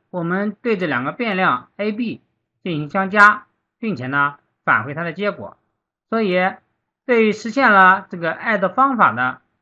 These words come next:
这个 point，其实例是可以提供给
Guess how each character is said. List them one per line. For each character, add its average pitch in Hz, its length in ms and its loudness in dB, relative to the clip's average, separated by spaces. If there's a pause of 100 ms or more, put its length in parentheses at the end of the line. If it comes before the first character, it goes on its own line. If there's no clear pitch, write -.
(100)
这 151 80 -10
个 139 180 -2
point， 139 640 -4 (400)
其 202 180 -10
实 226 220 -8
例 247 260 -6 (300)
是 226 200 -4
可 214 160 -4
以 202 120 -2
提 196 180 -10
供 202 200 -6
给 170 340 -6